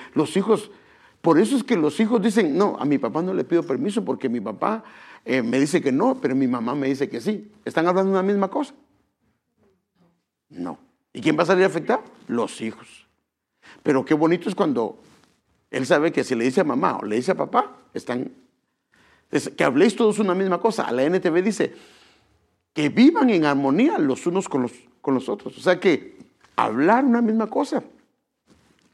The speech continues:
en la Biblia es igual a una armonía. "Y que no hay entre vosotros divisiones". Mire la versión, eh, hispanoamérica, dice, "Destierren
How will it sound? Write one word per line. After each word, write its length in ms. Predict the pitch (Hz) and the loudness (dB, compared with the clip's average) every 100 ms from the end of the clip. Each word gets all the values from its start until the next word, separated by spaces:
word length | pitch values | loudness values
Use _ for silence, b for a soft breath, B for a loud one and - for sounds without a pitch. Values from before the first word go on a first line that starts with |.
| _ | _
en 100 | 120 | -4
la 80 | 107 | -2
Biblia 360 | 123 180 165 208 | 0 0 2 2
es 200 | - - b b | -2 -14 b b
igual 380 | 110 110 127 139 | -6 0 2 0
a 140 | - b b b b _ _ | -2 b b b b _ _
una 240 | 139 139 | -2 0
armonía. 500 | 120 107 104 113 107 - _ _ _ _ _ _ _ b | 0 -2 -2 -2 -4 -10 _ _ _ _ _ _ _ b
"Y 120 | 180 147 | -4 4
que 140 | 175 | 4
no 140 | 160 | 6
hay 120 | 220 269 | 6 6
entre 220 | 262 175 | 6 4
vosotros 500 | 139 131 202 233 175 | 2 2 0 2 0
divisiones". 760 | 160 139 - 285 370 - - _ _ _ _ _ | -2 -2 0 -2 -2 -10 -20 _ _ _ _ _
Mire 220 | 135 175 | 0 4
la 120 | 185 | 2
versión, 500 | 123 107 165 175 165 B B B | 0 -2 -2 -2 -2 B B B
eh, 560 | 123 117 110 107 95 - _ _ _ _ | 0 0 0 -2 -4 -10 _ _ _ _
hispanoamérica, 640 | 139 - 123 117 151 165 160 | -10 -2 0 2 0 2 0
dice, 340 | 190 131 - - _ _ _ _ _ _ _ _ _ _ _ _ B B | 0 -2 -4 -18 _ _ _ _ _ _ _ _ _ _ _ _ B B
"Destierren 1000 | 147 165 156 - - 175 247 285 311 285 | 0 2 2 -2 -6 2 4 4 4 2